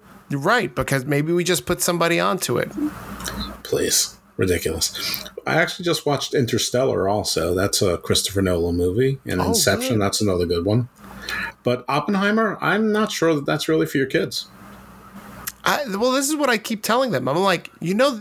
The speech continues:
Speaker 1: like, like, I know it looks in the, in the trailers, it looks like this big bomb's gonna go off and, like, a-, there's gonna be a lot of action. But the movie is basically a character study on this guy who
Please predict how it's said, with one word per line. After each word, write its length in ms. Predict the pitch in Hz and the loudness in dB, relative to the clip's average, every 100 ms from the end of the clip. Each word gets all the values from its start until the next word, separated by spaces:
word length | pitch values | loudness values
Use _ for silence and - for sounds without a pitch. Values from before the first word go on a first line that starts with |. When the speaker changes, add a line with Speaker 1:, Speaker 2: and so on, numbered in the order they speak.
| - | -2
Speaker 1:
like, 220 | 175 - - - | 0 0 -4 0
like, 200 | 196 196 - - - - - - - - - | 2 2 -2 -14 -10 -10 -8 -10 -12 -12 -4
I 140 | 233 | 0
know 200 | 233 277 | 2 2
it 120 | 285 226 | 2 0
looks 320 | 180 180 - - - | 0 0 -2 -6 -8
in 260 | - 196 180 | 0 2 2
the, 160 | 165 156 - - - | 0 -2 -8 -12 -2
in 100 | 165 | 0
the 80 | 151 | 0
trailers, 480 | - 214 220 180 | 0 0 2 2
it 60 | 147 | 0
looks 260 | 180 175 165 | -2 -2 0
like 260 | 151 143 - - - - - - - - - - - - - - - | 0 -2 -12 -16 -14 -14 -14 -16 -16 -18 -8 -8 -6 -8 -6 -6 -6
this 120 | - 135 | -4 -2
big 280 | 123 160 135 | 0 0 2
bomb's 280 | 160 170 | 2 2
gonna 180 | 147 147 | 0 0
go 140 | 139 135 | 2 2
off 220 | 131 131 | 0 0
and, 140 | 131 | 0
like, 340 | 123 120 120 - - - - - - - - - - - | 2 2 0 -4 -16 -14 -12 -10 -8 -8 -10 -14 -8 -2
a-, 160 | 143 | 0
there's 260 | - 151 143 | 2 0 2
gonna 160 | 147 | 0
be 120 | 160 151 | 0 0
a 60 | |
lot 160 | 143 143 | 0 0
of 100 | 139 | 2
action. 340 | 143 147 135 | 0 -2 -2
But 240 | 127 147 - _ - | 0 0 -2 _ 0
the 100 | 180 | 2
movie 360 | 180 240 226 | 2 2 2
is 120 | 180 127 | 0 0
basically 800 | 165 160 151 156 151 143 131 - - - - - - | 0 2 0 0 2 2 0 -4 -16 -16 -16 -12 -4
a 60 | 139 | -4
character 540 | - 165 165 151 143 | -2 0 0 -2 -4
study 420 | 135 - 147 143 | -2 2 2 4
on 160 | 135 127 | 2 2
this 200 | 139 - | 0 -2
guy 400 | - 139 135 139 | -2 0 2 0
who 460 | 135 143 139 127 | -2 0 2 2